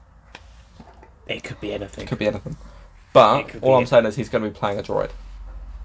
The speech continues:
Speaker 1: That's, that is
Speaker 2: 'Cause he plays a droid in Mandalorian, which no one knew
Speaker 1: He
Speaker 2: about.
Speaker 1: does, uh, I G.
Speaker 2: I G eleven. I didn't know about this.
Speaker 1: I G eighty.
Speaker 2: It's I G eleven.
Speaker 1: I G eleven.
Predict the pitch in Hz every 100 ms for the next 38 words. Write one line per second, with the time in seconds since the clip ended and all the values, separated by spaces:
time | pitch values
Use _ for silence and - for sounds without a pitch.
0 | - - - - - 50 101 - 117 123
1 | - 180 190 - 87 101 - 123 131 143
2 | 143 156 190 104 101 110 - 101 98 127
3 | - 160 131 - 120 123 120 127 139 127
4 | 143 160 175 101 - - _ _ - 180
5 | 202 156 220 156 82 117 220 - 135 139
6 | - 143 143 - - - - - 117 110
7 | 101 98 120 123 117 110 110 -